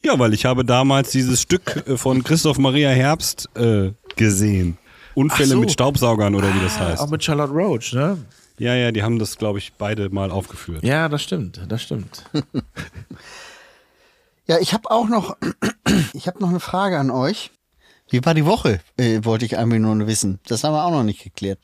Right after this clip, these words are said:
Speaker 2: Ja, ich hab ja nur schon viel erzählt. Also ich hatte Schlag den Star, na gut, es war letzte Woche, aber ich hatte Schlag den Star, ich war bei Genesis, ich hab meine Woche eigentlich schon ziemlich durcherzählt. Der Nils hat noch gar nicht
Speaker 3: Nils.
Speaker 2: erzählt.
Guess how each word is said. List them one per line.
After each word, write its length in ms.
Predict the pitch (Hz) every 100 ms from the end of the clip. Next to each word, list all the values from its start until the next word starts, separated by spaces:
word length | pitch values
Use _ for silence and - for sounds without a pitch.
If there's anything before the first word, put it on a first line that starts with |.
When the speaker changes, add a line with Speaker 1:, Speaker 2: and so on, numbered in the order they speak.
| _ _ _ _ _ _ _ _ _ _ _ _ _ -
Speaker 2:
Ja, 140 | 160
ich 120 | 123
hab 100 | -
ja 80 | 143
nur 120 | 160 190
schon 140 | 196
viel 200 | - 190
erzählt. 480 | 180 - 208 127 104
Also 180 | 110 113
ich 120 | 110
hatte 160 | 117
Schlag 280 | 104 120 107
den 140 | 113 107
Star, 500 | - 101 113 147 170
na 100 | 107
gut, 220 | 104 175
es 120 | 120 -
war 80 |
letzte 280 | 92 117 151
Woche, 200 | 165 175
aber 180 | - 117
ich 60 | 113
hatte 120 | 110
Schlag 180 | - 107
den 100 | 104
Star, 220 | - 123
ich 100 | 143
war 80 | 107
bei 120 | 104
Genesis, 640 | 98 87 120 143 185 196
ich 140 | - -
hab 100 | -
meine 280 | 117 143 170
Woche 240 | 233 -
eigentlich 300 | - 226 226
schon 140 | 226 220
ziemlich 340 | - - 214
durcherzählt. 640 | - - - 123 - 101 98
Der 100 | 123
Nils 360 | 208 269 -
hat 100 | 113
noch 160 | 104 104
gar 160 | 95 87
nicht 120 | 98
Speaker 3:
Nils. 340 | 123 113 -
Speaker 2:
erzählt. 200 | - 92